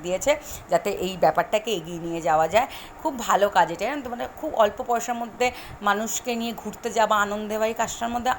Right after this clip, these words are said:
সুখ আছে। এক বসে পড়েছি খাবার টেবিলে, কী খাচ্ছে জানেন তো? কলা, কাঁঠালি কলা। আমার এত লোভ, ছিঁড়ে খেতে গেছি, দেখছি কাঁচা রেখে দিয়েছি। দিদি বসে আছে, কখন ভাত আসবে, সব দুপুরবেলা খেয়ে নেবার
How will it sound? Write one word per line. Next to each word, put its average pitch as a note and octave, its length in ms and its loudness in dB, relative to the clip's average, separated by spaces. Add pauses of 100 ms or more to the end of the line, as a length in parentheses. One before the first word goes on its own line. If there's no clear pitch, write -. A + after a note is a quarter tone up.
(140)
সুখ A#3 300 -4
আছে। D3 260 0 (320)
এক G3 180 -4
বসে A3 220 0
পড়েছি A#3+ 260 -4
খাবার E3 320 4
টেবিলে, D#3+ 240 -4
কী A#3 140 -12
খাচ্ছে F3 300 -6
জানেন B3+ 160 -8
তো? A#3 60 -6 (100)
কলা, D3 260 0
কাঁঠালি D#3 360 -2
কলা। D3+ 200 0
আমার D3 180 -2
এত C3+ 220 -4
লোভ, A3 280 -2
ছিঁড়ে - 220 -8
খেতে D3+ 240 -6
গেছি, G3 200 -4
দেখছি G3+ 220 -8 (100)
কাঁচা G3+ 920 4 (380)
রেখে F3+ 220 -2
দিয়েছি। F#3 420 -6 (320)
দিদি F#3 200 -6
বসে F3 240 -2
আছে, F3+ 180 -2
কখন F3 300 0
ভাত D3+ 240 0
আসবে, E3+ 240 -6
সব C4+ 180 -12
দুপুরবেলা G#3 360 -6
খেয়ে G3 280 -8
নেবার C4 300 0